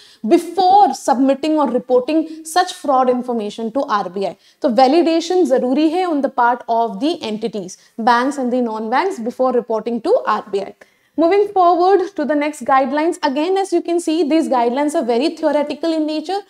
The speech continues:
So आपके लिए from exam perspective, what is important? To have a broad understanding.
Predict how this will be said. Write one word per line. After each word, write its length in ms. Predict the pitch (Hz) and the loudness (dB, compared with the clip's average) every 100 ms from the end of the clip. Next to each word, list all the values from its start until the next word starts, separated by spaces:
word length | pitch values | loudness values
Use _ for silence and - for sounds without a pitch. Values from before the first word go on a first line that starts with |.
| _ _ - | _ _ -10
So 180 | - 339 330 | -2 0 2
आपके 340 | 302 302 339 392 | 0 0 2 4
लिए 220 | 381 392 | 4 2
from 160 | 381 320 | 0 0
exam 400 | 277 226 247 294 | 0 -2 -2 0
perspective, 480 | 320 320 320 330 320 | -2 -2 -4 -4 -2
what 200 | 294 311 | -2 0
is 100 | 330 | 0
important? 520 | 339 339 339 392 427 | 0 0 0 -2 0
To 100 | 381 320 | 0 0
have 220 | 262 294 381 | 0 0 0
a 100 | 330 | 0
broad 460 | 202 220 226 262 - | -2 0 2 0 -2
understanding. 680 | 220 214 - 202 214 330 | -8 -10 -10 -8 -2 -2